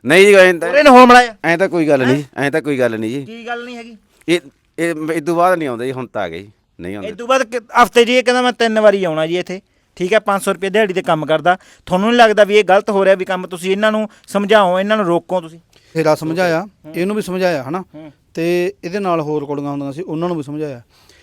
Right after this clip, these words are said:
Speaker 3: ਜਾਂ ਤਾਂ ਉਹਨਾਂ ਨੇ ਕੁੜੀਆਂ ਨੇ ਐਡਾ ਉੱਡਾ ਬਦਲ ਲਿਆ ਤੇ ਜਾਂ ਉਹ ਕੰਮ ਛੱਡ ਗਈਆਂ।
Speaker 2: ਹੂੰ।
Speaker 3: ਉਹਨਾਂ ਦਾ ਮੈਨੂੰ ਪਤਾ ਨਹੀਂ, ਕਿਉਂਕਿ ਮੈਂ ਜਦੋਂ ਆਇਆ ਇੱਕ ਦੋ ਵਾਰੀ ਇਹਨੂੰ ਫੜ ਕੇ ਵੀ ਲੈ ਗਿਆ, ਤਿੰਨ ਚਾਰ ਵਾਰ ਇਹਨੂੰ ਲੈ ਕੇ ਗਿਆ ਫੜ
Speaker 2: ਹੂੰ।
Speaker 3: ਕੇ। ਤੇ ਚੱਲ ਹੁਣ ਬਈ ਮੇਰਾ ਕੋਈ ਕੰਮ ਦਾ ਇਹ 'ਚ ਹੈ ਹੀ ਨਹੀਂ,
Speaker 2: ਹੂੰ।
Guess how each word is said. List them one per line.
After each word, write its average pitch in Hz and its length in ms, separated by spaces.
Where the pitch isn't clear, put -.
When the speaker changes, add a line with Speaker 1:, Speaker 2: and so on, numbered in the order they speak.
Speaker 3:
ਜਾਂ 185 160
ਤਾਂ 202 80
ਉਹਨਾਂ 220 160
ਨੇ 233 80
ਕੁੜੀਆਂ 202 280
ਨੇ 190 80
ਐਡਾ 156 200
ਉੱਡਾ 151 200
ਬਦਲ 156 260
ਲਿਆ 165 120
ਤੇ 170 120
ਜਾਂ 165 160
ਉਹ 185 320
ਕੰਮ 156 220
ਛੱਡ 123 220
ਗਈਆਂ। 104 260
Speaker 2:
ਹੂੰ। 151 240
Speaker 3:
ਉਹਨਾਂ 180 240
ਦਾ 196 80
ਮੈਨੂੰ 180 240
ਪਤਾ 147 200
ਨਹੀਂ, 160 140
ਕਿਉਂਕਿ 170 240
ਮੈਂ 165 220
ਜਦੋਂ 156 320
ਆਇਆ 151 180
ਇੱਕ 151 180
ਦੋ 147 100
ਵਾਰੀ 151 220
ਇਹਨੂੰ 165 140
ਫੜ 135 160
ਕੇ 165 140
ਵੀ 170 100
ਲੈ 160 100
ਗਿਆ, 139 100
ਤਿੰਨ 160 220
ਚਾਰ 156 160
ਵਾਰ 151 80
ਇਹਨੂੰ 165 160
ਲੈ 143 120
ਕੇ 120 60
ਗਿਆ 123 120
ਫੜ 123 140
Speaker 2:
ਹੂੰ। 151 80
Speaker 3:
ਕੇ। 180 120
ਤੇ 180 180
ਚੱਲ 202 240
ਹੁਣ 208 180
ਬਈ 233 240
ਮੇਰਾ 185 340
ਕੋਈ 202 220
ਕੰਮ 185 320
ਦਾ 180 220
ਇਹ 185 60
'ਚ 185 120
ਹੈ 139 140
ਹੀ 147 80
ਨਹੀਂ, 143 160
Speaker 2:
ਹੂੰ। 156 160